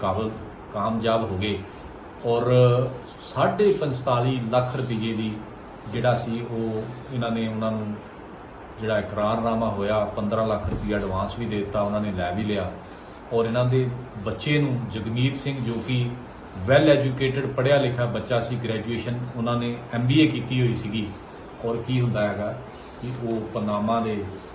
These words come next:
ਜੰਗਲਾਂ ਦੇ ਵਿੱਚ ਬੱਚਾ ਜਿਹੜਾ ਸੀ ਉਹ ਕਿਤੇ ਗੁੰਮ ਹੋ ਗਿਆ। ਔਰ ਮੈਂ ਇਹੋ ਕਹਿਣਾ ਚਾਹੁੰਦਾ ਕਿ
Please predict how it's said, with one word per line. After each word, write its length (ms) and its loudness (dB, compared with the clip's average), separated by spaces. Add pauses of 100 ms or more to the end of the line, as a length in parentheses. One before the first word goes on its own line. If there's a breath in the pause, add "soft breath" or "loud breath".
(440)
ਜੰਗਲਾਂ 380 8
ਦੇ 80 4
ਵਿੱਚ 200 2 (500)
ਬੱਚਾ 300 2
ਜਿਹੜਾ 280 2
ਸੀ 140 -6 (200)
ਉਹ 100 -6
ਕਿਤੇ 360 -6
ਗੁੰਮ 160 0
ਹੋ 120 0
ਗਿਆ। 260 0 (560)
ਔਰ 120 2
ਮੈਂ 260 0
ਇਹੋ 240 4
ਕਹਿਣਾ 240 2
ਚਾਹੁੰਦਾ 340 0
ਕਿ 140 0